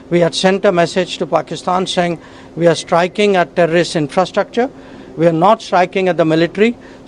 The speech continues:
So the military has an opera-, option of standing out and not interfering in this process. They chose not to take that good advice.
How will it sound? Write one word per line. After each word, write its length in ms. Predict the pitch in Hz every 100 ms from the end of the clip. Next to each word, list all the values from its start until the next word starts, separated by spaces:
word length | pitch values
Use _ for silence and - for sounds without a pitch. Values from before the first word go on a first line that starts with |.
| -
So 280 | 185 180 165 165
the 100 | 170
military 340 | 196 196 214
has 220 | 175 180
an 80 | 180
opera-, 540 | 160 160 180 185 165 165
option 300 | - 220 202
of 60 |
standing 440 | - 196 175 180 180
out 360 | 175 165 - - - - - 170
and 140 | 175
not 320 | 190 190 175
interfering 640 | 170 175 180 180 180 170 147
in 80 |
this 120 | 131 - -
process. 280 | 139 - 311 - - - -
They 140 | 240 233
chose 240 | 233 226 180
not 160 | 185 -
to 60 | 185 185
take 120 | 160 143
that 140 | 139 127
good 100 | 143
advice. 580 | 147 - 147 143 -